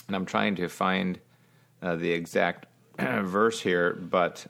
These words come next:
um, talking about, um,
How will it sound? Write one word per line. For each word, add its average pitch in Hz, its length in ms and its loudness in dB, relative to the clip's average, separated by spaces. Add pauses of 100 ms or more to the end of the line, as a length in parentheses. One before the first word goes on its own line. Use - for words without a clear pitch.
(200)
um, 80 440 -2 (1000)
talking 98 320 0
about, 85 460 0
um, 80 320 0